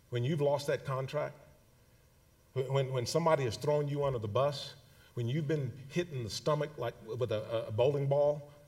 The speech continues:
because of something that happened at work, and you go to H E B to buy avocados, and the lady across the counter says, "So how you doing today?"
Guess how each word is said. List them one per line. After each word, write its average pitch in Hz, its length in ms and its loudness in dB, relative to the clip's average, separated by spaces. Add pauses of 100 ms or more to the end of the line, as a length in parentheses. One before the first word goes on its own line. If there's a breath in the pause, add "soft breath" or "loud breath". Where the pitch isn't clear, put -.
(160 loud breath)
because 123 280 -2
of 107 80 -6
something 135 320 -2
that 104 100 -2
happened 127 320 -6
at 101 80 -8
work, 123 260 -2 (2250)
and 120 100 -2
you 107 80 -2
go 143 140 4
to 131 120 2
H 147 220 0
E 143 60 -2
B 139 180 0
to 131 60 -2
buy 123 100 0
avocados, 131 680 0
and 123 80 -4
the 110 60 -2
lady 117 240 2
across 120 320 -4
the 110 100 -8 (140)
counter 127 240 -4
says, 113 300 -4 (120)
"So 151 140 -4
how 160 120 2
you 151 100 -2
doing 170 180 0
today?" 104 260 0